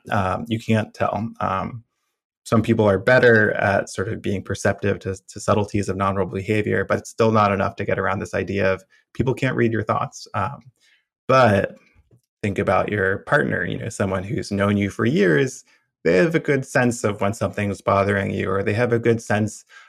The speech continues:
of, you know, when there's something on your mind that you're not mentioning. Um, there's a story that I share in the book of,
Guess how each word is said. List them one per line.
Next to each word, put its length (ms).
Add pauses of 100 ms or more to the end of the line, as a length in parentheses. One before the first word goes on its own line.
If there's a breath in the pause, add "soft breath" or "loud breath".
(120)
of, 560
you 140
know, 120
when 220
there's 180
something 460
on 160
your 120
mind 640 (480)
that 180
you're 160
not 280
mentioning. 680 (120)
Um, 180
there's 160
a 60
story 460
that 120
I 80
share 220
in 100
the 100
book 320
of, 160